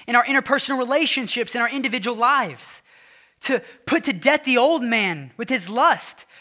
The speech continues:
to put on the Lord Jesus Christ and make no provision for the flesh, to pursue the holiness without which no one will see the Lord.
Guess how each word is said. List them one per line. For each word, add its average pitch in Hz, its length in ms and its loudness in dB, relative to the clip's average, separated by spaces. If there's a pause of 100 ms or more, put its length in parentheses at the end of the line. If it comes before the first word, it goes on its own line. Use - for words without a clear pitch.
to - 100 -2
put 311 180 2
on 302 120 4
the 277 80 0
Lord 277 280 2
Jesus 262 300 -2
Christ 302 320 4
and 262 60 -2
make 262 120 0
no 247 220 2
provision 277 480 0
for 269 100 -6
the 262 100 -2
flesh, - 640 -6 (1600)
to - 80 -10
pursue 202 340 -8
the 190 120 -10
holiness 160 480 -10
without 156 260 -6
which 151 220 -12
no 151 120 -14
one 147 160 -14
will 123 80 -18
see 143 220 -12
the 123 80 -20
Lord. 113 420 -20